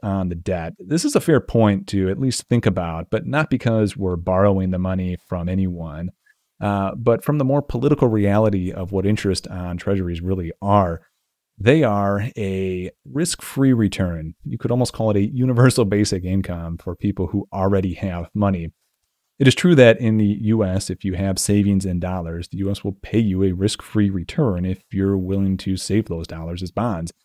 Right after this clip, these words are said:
If you don't have dollar savings, you're not afforded this privilege of, uh, risk-free money. Granted,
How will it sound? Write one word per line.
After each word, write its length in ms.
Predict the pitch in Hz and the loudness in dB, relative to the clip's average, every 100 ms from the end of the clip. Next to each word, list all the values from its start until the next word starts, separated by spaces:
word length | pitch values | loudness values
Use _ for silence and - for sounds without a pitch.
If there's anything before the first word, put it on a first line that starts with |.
| _ _ _ _ _ - | _ _ _ _ _ -6
If 120 | 98 | 2
you 60 | |
don't 180 | 123 127 | 4 4
have 300 | - 139 110 | 2 0 0
dollar 340 | 82 85 90 87 | -4 -6 -6 -4
savings, 560 | - 87 92 92 101 | -4 -4 -2 -4 -4
you're 80 | 110 | -6
not 160 | 113 131 | -4 -6
afforded 480 | - 113 123 120 | -6 0 2 4
this 160 | 107 101 | 2 -4
privilege 460 | - 117 120 85 92 | -2 -2 0 -2 -4
of, 180 | 87 - 90 | -6 -8 -6
uh, 200 | 87 90 | -6 -2
risk-free 460 | 98 - - 92 | -2 -2 -4 -2
money. 320 | 90 104 87 | 2 2 0
Granted, 500 | 85 127 127 120 104 | -2 4 6 6 4